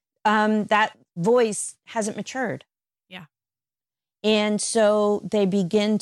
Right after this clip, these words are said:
Speaker 1: to really develop very strong sense of self-consciousness. And it's, they're, t-, the tween years are so narcissistic that, um, they actually are very close to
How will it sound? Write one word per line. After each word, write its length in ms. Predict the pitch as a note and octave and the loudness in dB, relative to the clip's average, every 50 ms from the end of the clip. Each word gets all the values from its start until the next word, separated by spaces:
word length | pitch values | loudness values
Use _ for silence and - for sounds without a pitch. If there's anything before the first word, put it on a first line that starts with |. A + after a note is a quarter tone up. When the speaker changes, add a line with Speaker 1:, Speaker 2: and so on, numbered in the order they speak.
| - - | -2 -2
Speaker 1:
to 80 | G#3 F#3 | -2 -2
really 800 | E3+ D#3 F3+ G#3 G#3 G#3 G3+ G#3 G#3 G3+ G3+ G3+ G3 - - _ - - - F3+ | 0 2 2 4 4 4 2 2 2 2 2 0 -2 -4 -6 _ -16 -2 -2 0
develop 640 | - G3+ E3+ F#3 F#3 G3 G3 F#3+ F#3 F3+ F3 - _ _ _ _ _ - | 0 2 2 2 2 2 2 2 2 0 -2 -6 _ _ _ _ _ -14
very 1080 | F3 F3 E3+ E3 E3 E3 E3 E3+ G#3+ G#3 G#3 G#3+ G#3+ G#3+ G#3+ G#3+ G#3+ G#3 G3+ - - _ | -10 -8 -6 -6 -4 -4 -2 0 2 2 2 2 2 2 0 0 -2 -2 -4 -6 -10 _
strong 600 | - - - - - G#3 F#3+ F#3 F#3 F#3 F#3+ F#3+ | -18 -20 -16 -6 -2 0 0 2 0 0 -2 -4
sense 400 | F3+ - - G3 F#3 F3+ F3 - | -6 -4 -2 -2 -2 -2 -2 -4
of 160 | - - D#3+ - | -6 -8 -8 -6
self-consciousness. 1500 | - D#3 D3+ D3 - _ _ _ - A#3 G#3+ G#3+ G#3 - A3 G3 - - - G3 F#3 F#3 F3+ F3+ F3 - - - - - _ _ _ _ _ _ _ _ _ - | -6 -6 -6 -6 -8 _ _ _ -2 0 0 0 0 0 -2 -4 -4 -4 -4 -2 0 0 0 0 -2 -2 -4 -8 -10 -12 _ _ _ _ _ _ _ _ _ 0
And 360 | G3+ G#3 G#3 G3+ G3+ G3 F#3 - | 2 2 4 4 2 0 0 2
it's, 340 | G#3 F#3+ - - - - - | 0 0 0 -2 -14 -8 -2
they're, 400 | G3+ F3+ G3+ F#3+ F#3 F#3+ G3 - _ - F#3+ - | 0 2 4 4 4 2 0 -2 _ -10 -10 -8
t-, 180 | - - A#3 - - | -4 -4 -4 -4 -2
the 140 | F3 G3+ F3+ | -2 -2 -2
tween 280 | - - C4 B3+ B3 | -2 0 2 2 4
years 220 | A#3 A3+ A3 G3 G#3 | 4 2 0 0 -2
are 60 | F#3 | -4
so 360 | - - - - G#3 F3 F#3 | -4 -4 -4 -2 0 0 0
narcissistic 1040 | G3+ G#3 G#3 A3 A3 - - A#3 G#3+ - - A#3 A3+ - - - A#3+ A#3+ A#3+ A#3+ A#3+ _ _ _ - | 0 0 -2 -2 -4 -4 -4 -6 -4 -2 -2 -2 -2 -4 -4 -2 0 0 0 -2 -4 _ _ _ -6
that, 640 | F#3 E3 F3+ F#3 F3+ F3+ F3+ E3+ - - - - - _ - | -4 0 2 2 2 2 0 0 -4 -8 -16 -18 -18 _ -6
um, 520 | F#3 F#3 F3 F3 F3+ F3 F3 F3 F3 F3+ - - - | -4 -4 -2 -2 -2 -2 -2 -2 -2 -4 -6 -2 0
they 80 | G3 | 2
actually 340 | F#3+ G3 F#3+ - G#3+ F#3 F3 | 2 2 0 0 0 2 2
are 80 | E3+ D#3 | 2 2
very 240 | E3+ E3+ E3+ E3+ | 0 0 0 -2
close 300 | D#3 - - F3 D#3+ - - | -4 -4 -4 -4 -4 -4 -4
to 280 | - E3 D3+ D#3 - | -4 -4 -4 -4 -6